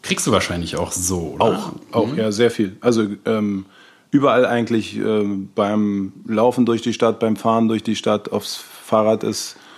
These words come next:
Speaker 2: äh, Autofahren, äh, U-Bahn, ganz viel. Aber ehrlich gesagt auch auf Konzerten, <laughs> auch bei,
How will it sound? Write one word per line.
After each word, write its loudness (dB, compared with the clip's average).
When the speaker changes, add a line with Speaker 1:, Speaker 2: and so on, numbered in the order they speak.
Speaker 2:
äh, 0
Autofahren, 0
äh, -2
U-Bahn, 2
ganz -2
viel. -2
Aber 4
ehrlich 4
gesagt 2
auch 2
auf 2
Konzerten, 0
<laughs> -2
auch 2
bei, 0